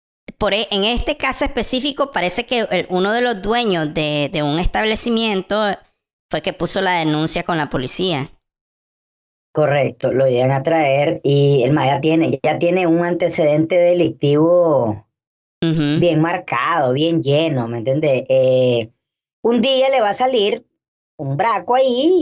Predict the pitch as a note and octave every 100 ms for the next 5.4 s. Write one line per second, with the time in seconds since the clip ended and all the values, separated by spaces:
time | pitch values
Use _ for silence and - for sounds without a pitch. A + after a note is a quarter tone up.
0 | F3+ D#3 D3 - C#3+ C3+ - C3+ C3+ B2+
1 | C3+ C3 A#2+ B2 A#2 A#2+ C3+ B2+ A2 B2+
2 | C3+ E3+ D4 B3 A3+ A3 C#4+ G3+ - E3+
3 | C3+ - _ _ _ - E3+ F3 E3+ D#3
4 | D3 - _ _ _ _ _ F3+ F3 -
5 | A#3 A3+ A3+ A#3